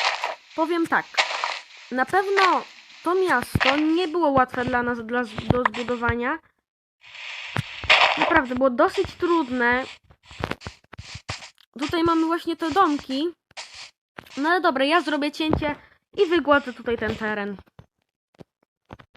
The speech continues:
No dobra, już z wami jestem. I jak widzicie, zrobiłem sobie trochę miejsca na te domeczki. Na początku zrobimy sobie jeden na podstawie tego właśnie domku.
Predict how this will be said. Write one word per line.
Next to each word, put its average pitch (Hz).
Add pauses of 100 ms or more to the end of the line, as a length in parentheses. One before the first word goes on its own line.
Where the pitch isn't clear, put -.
(2000)
No 262
dobra, 277
już 277
z 233
wami 320
jestem. 277
I 320
jak 392
widzicie, 320
zrobiłem 294
sobie 262
trochę 262
miejsca 254
na 233
te 233
domeczki. 233 (1400)
Na 330
początku 415
zrobimy 339
sobie 277
jeden 277
na 277
podstawie 254
tego 240
właśnie 220
domku. 220